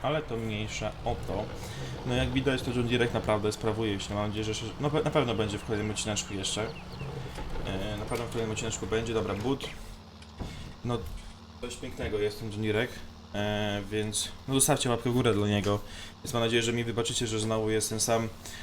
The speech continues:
e, ciągnik, znaczy, że mamy ten sam odcineczek. Jest, no wczoraj było coś innego, nie, też było w Farmerze z przypadku chyba.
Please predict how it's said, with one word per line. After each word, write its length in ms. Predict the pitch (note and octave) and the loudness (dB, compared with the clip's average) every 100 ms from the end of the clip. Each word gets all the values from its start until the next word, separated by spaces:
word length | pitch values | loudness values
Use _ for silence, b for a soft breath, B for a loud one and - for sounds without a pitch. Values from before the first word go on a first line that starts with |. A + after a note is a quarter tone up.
| B - | B -2
e, 220 | G#2 G#2 | 2 2
ciągnik, 540 | G#2 C#3 A#2+ A2+ A2 G#2+ - G2+ | 2 2 2 2 0 -2 -6 -4
znaczy, 220 | A2+ A#2+ | -2 0
że 140 | A#2 | 2
mamy 520 | A#2 A#2 A2+ A2 A2 G#2 | 2 2 2 0 -2 -4
ten 100 | A#2 | -4
sam 200 | A#2 A2 | -2 -2
odcineczek. 440 | G#2+ A#2 A2+ A#2 A2+ - A#2 | -2 -2 -2 -2 -4 -6 -2
Jest, 240 | A#2 A2+ | 0 2
no 60 | B2+ | 0
wczoraj 260 | - B2+ | 0 2
było 300 | A#2 A#2+ A#2 A#2 - | 2 2 2 0 -6
coś 200 | - - | -6 -4
innego, 340 | A#2+ B2+ C3+ D#3 F#3 D3+ | 0 0 2 2 0 -2
nie, 100 | B2+ | 0
też 160 | E3 | 4
było 160 | C3+ B2 | 6 4
w 40 | |
Farmerze 320 | A2+ A#2 A#2 G#2+ | 4 2 2 0
z 40 | |
przypadku 400 | - A2 A2 A#2 | 0 0 -2 -2
chyba. 240 | A2+ A2+ | 0 0